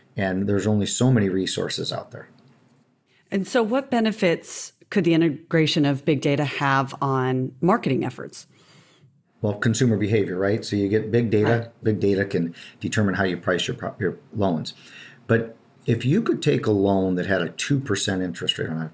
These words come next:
Speaker 1: new car loan for sixty months, there's not a lot of margin there. So really with that data, you can understand what other needs are out there that you can tie into that loan. An example I give is, is, uh, there's a bunch of these, uh, ding and dent type products out there.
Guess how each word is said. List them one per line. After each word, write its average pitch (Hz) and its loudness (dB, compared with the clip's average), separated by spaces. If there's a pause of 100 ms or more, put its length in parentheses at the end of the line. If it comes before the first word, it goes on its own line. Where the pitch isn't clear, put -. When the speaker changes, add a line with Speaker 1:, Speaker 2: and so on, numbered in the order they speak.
Speaker 1:
new 98 -2
car 87 -2
loan 85 -2
for 82 -12
sixty - -6
months, 80 -4 (760)
there's 196 0
not 214 2
a 175 2
lot 101 2
of 80 -2
margin 85 -4
there. 120 -8
So - 0
really 165 2
with 104 -2
that 101 -4
data, 135 0 (100)
you 117 0
can 127 2
understand 98 0
what 101 -2
other 113 2
needs 104 0
are 90 0
out 107 0
there 92 -2
that - -4
you 104 -4
can 92 -4
tie 92 -4
into 87 -2
that - -6
loan. - -10 (640)
An 107 -2
example 113 2
I 95 2
give 92 0
is, 82 -2
is, - -6 (100)
uh, 87 -2
there's 92 -2
a 87 -4
bunch 92 -2
of 92 -2
these, 87 -4 (160)
uh, 95 -4
ding 101 0
and 87 0
dent 92 -6
type - -4
products 80 -4
out 80 -4
there. 82 -6